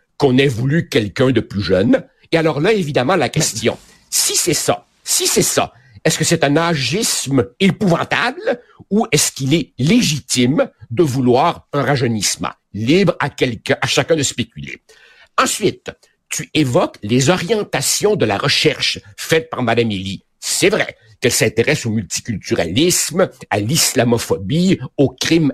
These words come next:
haineux, au racisme systémique, et que tout ça, ce ne sont pas les orientations du gouvernement.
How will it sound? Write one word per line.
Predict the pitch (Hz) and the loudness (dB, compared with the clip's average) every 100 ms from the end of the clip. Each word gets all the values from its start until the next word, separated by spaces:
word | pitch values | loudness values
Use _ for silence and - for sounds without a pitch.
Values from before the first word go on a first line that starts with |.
| - | 0
haineux, | 120 107 98 139 175 170 123 147 | 0 2 2 4 4 2 -4 -6
au | 127 | -4
racisme | 117 120 - 180 - 98 | -2 -2 -2 -2 -4 -6
systémique, | - - - - 101 139 175 - 190 - - 202 | -4 -4 -4 -4 0 2 0 -2 -4 -4 -4 -4
et | - | 0
que | 349 | -2
tout | 302 | -2
ça, | - 147 165 _ - | 0 0 0 _ -10
ce | - - | -2 0
ne | 196 | 0
sont | - 160 120 | 0 -2 0
pas | 131 - _ _ | -2 -2 _ _
les | 117 147 | 0 2
orientations | 147 117 123 113 - 156 151 | 2 0 -2 0 0 0 0
du | 107 | 0
gouvernement. | 113 107 90 82 | -2 -2 -2 -4